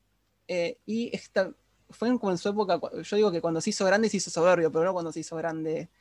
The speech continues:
de, de edad. O sea, cuando se hizo grande, cuando la rompió,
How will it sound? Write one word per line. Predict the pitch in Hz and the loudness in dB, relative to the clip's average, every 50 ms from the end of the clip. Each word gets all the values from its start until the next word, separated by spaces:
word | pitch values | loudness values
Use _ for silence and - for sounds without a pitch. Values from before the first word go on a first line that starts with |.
| _ _ _ _ _ _ | _ _ _ _ _ _
de, | - - 143 143 143 143 120 123 - 127 | -14 -8 -4 -4 -2 -2 -2 -4 -4 -6
de | 123 120 - - - - - 160 156 | -8 -10 -10 -10 -10 -8 -2 0 2
edad. | 156 156 156 143 - - _ | 2 4 2 0 -2 -6 _
O | _ _ _ _ - | _ _ _ _ -14
sea, | - 131 | -12 -6
cuando | 117 147 147 147 | -4 -4 -4 -2
se | - 180 | -4 -2
hizo | 170 202 170 | 2 4 6
grande, | 170 180 196 202 190 | 6 6 4 4 2
cuando | 165 170 160 151 151 | 2 2 2 2 2
la | 160 180 | 2 0
rompió, | - 151 151 151 151 180 185 190 196 208 233 | -2 -2 -4 -4 -2 -2 0 0 0 -2 -4